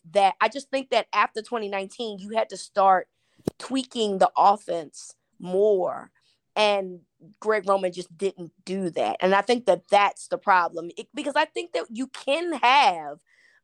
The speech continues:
um, an offense that allows you to do some, some things that you were already doing, but then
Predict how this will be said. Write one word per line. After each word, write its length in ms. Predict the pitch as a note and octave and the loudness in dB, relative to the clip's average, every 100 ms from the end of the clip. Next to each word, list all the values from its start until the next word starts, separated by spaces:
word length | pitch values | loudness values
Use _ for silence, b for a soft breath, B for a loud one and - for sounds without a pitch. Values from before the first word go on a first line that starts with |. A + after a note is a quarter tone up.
| - | -4
um, 180 | G3+ G3 | -4 -4
an 140 | G#3+ | -6
offense 420 | - G3+ G#3+ G3 - | -2 -2 -4 -10 -10
that 120 | F#3+ | -8
allows 540 | G3 F#3 F#3 F#3 F#3 | -6 -2 -2 -4 -8
you 160 | G3 F#3+ - | -18 -18 -16
to 120 | F#3 | -16
do 320 | E3+ G3+ G3+ | -12 -10 -10
some, 320 | - G3 F#3 | 0 0 0
some 300 | - G3+ G#3+ | -2 0 0
things 300 | A3 A3 A3 | 0 -2 -2
that 160 | G3+ G#3+ | -6 -2
you 40 | |
were 160 | G3 - | 2 4
already 300 | F#3+ F#3 E3+ | 4 2 -6
doing, 460 | F#3 G3+ F#3 F3 F3+ | -6 -4 -4 -4 -4
but 160 | F3+ | -2
then 220 | F#3 F3+ | 0 -2